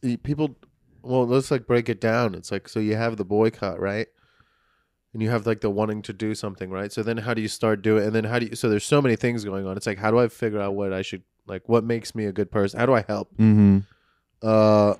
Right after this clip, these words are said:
Speaker 1: what am, where do I get that information from? Okay, probably the people around me, right? And maybe the news,
Speaker 2: Mm-hmm.
Speaker 1: right?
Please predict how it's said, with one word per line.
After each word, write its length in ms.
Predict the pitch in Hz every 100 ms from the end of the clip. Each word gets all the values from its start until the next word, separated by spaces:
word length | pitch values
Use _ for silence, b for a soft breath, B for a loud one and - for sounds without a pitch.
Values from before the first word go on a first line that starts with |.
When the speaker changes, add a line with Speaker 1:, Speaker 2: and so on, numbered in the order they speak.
| _ -
Speaker 1:
what 260 | 113 123
am, 500 | 120 110 120 117 123
where 260 | 120 120 120
do 80 | 120
I 80 | 113
get 160 | 113
that 160 | 117 110
information 560 | 101 98 95 - 98
from? 340 | 92 95 90 85 -
Okay, 360 | 107 - 110
probably 240 | 101 117 113
the 80 | 104
people 240 | 113 107
around 340 | 104 107 107
me, 80 | 92
right? 280 | 90 92 107 _ _ _ _ -
And 100 | 110
maybe 220 | 110 104
the 100 | 101
news, 520 | 98 107 104 104 - -
Speaker 2:
Mm-hmm. 240 | 98 95
Speaker 1:
right? 240 | 92 92